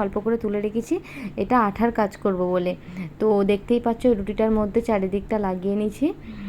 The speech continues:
তো এইগুলো দেখতে পাচ্ছ, তো এই লাগিয়ে নিয়েছি। তো তারপরে একটা দিক আর একটা দিকের ওপরে দুটো দিয়ে, তো ফের একটু সিট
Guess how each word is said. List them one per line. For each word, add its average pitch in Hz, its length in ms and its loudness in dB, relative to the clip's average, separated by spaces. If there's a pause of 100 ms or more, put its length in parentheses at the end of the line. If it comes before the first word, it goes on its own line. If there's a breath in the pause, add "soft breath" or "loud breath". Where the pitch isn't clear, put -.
(280 loud breath)
তো 220 60 2 (120)
এইগুলো 208 260 2 (100)
দেখতে 214 260 -2
পাচ্ছ, 233 240 -2 (720 loud breath)
তো 214 80 4 (200)
এই 202 100 0 (600)
লাগিয়ে 202 360 2
নিয়েছি। 233 240 2 (140)
তো 226 60 4 (280)
তারপরে 220 420 2 (500 loud breath)
একটা - 180 0 (100)
দিক 220 160 -2 (340)
আর 202 80 4 (100)
একটা 214 260 -4
দিকের 214 280 -4
ওপরে 214 220 -2 (240)
দুটো 202 220 -2 (160)
দিয়ে, 220 220 0 (760 loud breath)
তো 202 80 -2 (260)
ফের 220 200 0 (180)
একটু 220 200 -4 (220)
সিট 208 200 -2